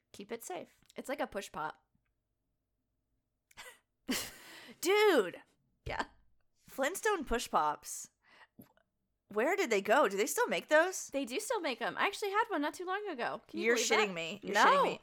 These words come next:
Speaker 1: I'm
Speaker 2: I
Speaker 1: going
Speaker 2: had
Speaker 1: out
Speaker 2: one.
Speaker 1: tomorrow. I'm gonna
Speaker 2: It was in the
Speaker 1: uh,
Speaker 2: orange
Speaker 1: not
Speaker 2: too?
Speaker 1: Fuck tomorrow. Grocery stores are open all the time. I'm going when this is over. I don't work.
Speaker 2: <laughs>
Speaker 1: Flintstones push pop. Th-, that sounds so good.
Speaker 2: No
Speaker 1: I've been
Speaker 2: fucking
Speaker 1: trying
Speaker 2: rules.
Speaker 1: to put, listen, I'm gonna go on a whole tangent.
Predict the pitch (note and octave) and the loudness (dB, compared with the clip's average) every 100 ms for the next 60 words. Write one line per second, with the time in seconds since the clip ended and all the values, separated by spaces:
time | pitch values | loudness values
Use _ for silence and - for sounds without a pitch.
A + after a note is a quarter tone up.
0 | - G#3+ C4+ A#3 F3+ F3+ G3+ F3+ F3 - | 2 4 4 4 2 -2 -2 -2 -2 0
1 | - B3+ C#4 B3 C4+ C#4+ C4 A3 B3 D4 | 2 2 2 0 2 4 6 6 10 10
2 | - C#4 A3 C#4 - - _ _ - E4+ | 10 4 2 2 -2 -8 _ _ 10 10
3 | - D4 G#3 G#3+ A3 F3+ E3+ F#3 G#3+ E4 | 8 0 8 10 12 10 6 4 0 0
4 | E4 D4 A3+ G#3 F3 F3 C4 G#3+ F#3 F3+ | -2 0 2 2 2 0 2 4 4 4
5 | A#3+ B3+ C#4+ B3 - G3+ G3+ A#3 A#3 F#3 | 2 4 4 4 0 -2 -2 -4 0 0
6 | E3+ - G#3+ A#3+ F3 E3+ E3+ - - _ | 0 2 4 4 0 0 -2 -2 -14 _
7 | _ - G#3 G#3+ G#3+ A#3+ - - G#3+ F3+ | _ -10 -4 -2 0 0 -2 -2 2 2
8 | F3+ G3+ - - G3+ - G#3 C#3 - - | 2 -2 -10 -10 -8 -4 0 0 -2 -4
9 | - A3 C4+ C#4+ D4+ A#3+ - B3+ B3 A#3+ | 2 8 8 6 2 0 0 4 4 4
10 | G#3+ A#3+ - G#3+ G#3+ - C#4+ F4 F#4+ E4 | 4 2 -2 -4 -2 6 6 6 6 6
11 | C#4+ D#4 - - _ G3+ - D3 D3+ F3+ | 6 4 4 0 _ -6 -4 -4 -4 -4
12 | G3 F#3+ G3+ G3+ G#3 E3+ E3+ | -2 -2 -2 -6 -8 -8 -10